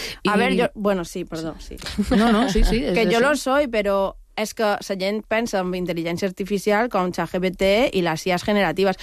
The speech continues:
Speaker 1: chat G P T, eh, és una altra, eh, eina i aplicació que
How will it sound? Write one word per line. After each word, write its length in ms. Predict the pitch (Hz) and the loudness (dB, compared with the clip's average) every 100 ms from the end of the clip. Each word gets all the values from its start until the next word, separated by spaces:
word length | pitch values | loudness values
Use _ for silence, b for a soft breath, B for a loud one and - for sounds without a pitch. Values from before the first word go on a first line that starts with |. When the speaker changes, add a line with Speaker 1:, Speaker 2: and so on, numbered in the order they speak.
| B B | B B
Speaker 1:
chat 160 | 202 | -2
G 120 | 196 214 | 2 2
P 140 | 226 | 2
T, 340 | 240 277 330 - - | 4 4 2 -2 -6
eh, 460 | 220 202 196 190 190 _ _ - _ - | -2 2 2 2 0 _ _ -20 _ -6
és 280 | 240 285 285 - | 0 0 0 -8
una 320 | 254 247 240 | -2 0 2
altra, 480 | 302 302 311 320 349 _ _ _ _ - | 2 0 0 0 0 _ _ _ _ -8
eh, 880 | 220 214 208 202 196 190 185 185 185 _ _ - - | -4 -2 -2 -2 -2 -4 -4 -4 -6 _ _ -20 -4
eina 420 | 214 254 285 311 403 - | 0 2 4 2 2 -2
i 120 | 247 | 0
aplicació 800 | 226 214 214 208 - 226 254 330 - b b b b b b b b b b - - _ _ - _ - | 0 0 0 -2 0 2 2 2 -2 b b b b b b b b b b -20 -20 _ _ -20 _ -6
que 460 | 247 233 226 220 | 0 2 2 2